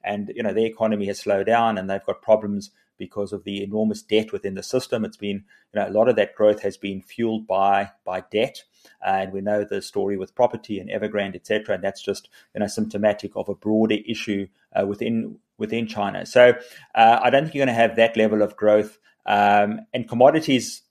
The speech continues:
unfortunately, it tends to be a boom and a bust. You either tend to do really well or, or really badly. Um, but I, you know, personally, I think there's still some room left in the commodities. I still think there's, you know, there's gonna be enough demand for commodities for those,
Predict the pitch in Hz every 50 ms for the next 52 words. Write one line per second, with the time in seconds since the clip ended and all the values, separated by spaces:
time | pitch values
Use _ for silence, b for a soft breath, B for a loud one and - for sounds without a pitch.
0 | _ - 113 110 - - 143 143 143 143 - 151 135 117 110 107 110 - 123 117
1 | 113 110 107 117 104 107 107 104 95 - - 117 117 113 110 101 98 - 107 104
2 | 90 - - - - - - 110 107 117 - - 113 110 110 104 104 104 90 92
3 | 110 110 110 104 104 98 95 104 107 107 113 127 131 b b b b b b _
4 | _ - 113 107 104 104 104 104 104 107 104 104 - - 113 107 104 104 104 104
5 | 104 107 104 - 98 98 98 98 - - 104 - - b b b b b b -
6 | 104 104 104 104 107 110 110 - - - 117 120 - - - 131 131 135 139 147
7 | 151 139 - - 127 117 113 110 110 - _ _ 139 139 143 139 - 143 131 113
8 | 110 - 131 - 120 110 107 - 139 143 139 - 127 107 104 113 123 123 117 113
9 | 110 110 - 101 107 127 127 - - 117 110 107 110 107 104 104 107 113 110 113
10 | - 147 170 165 - - - - 117 110 - - 110 220 - 208 208 202 - b
11 | b b b _ - 104 101 101 101 - 113 107 107 110 107 104 104 104 104 117
12 | 117 117 - - 107 98 104 107 107 107 107 107 - - - 101 - 104 98 98
13 | 101 104 104 101 - 107 107 104 98 - - _ _ _ _ _ _ - 101 101
14 | 95 107 104 104 104 104 101 - -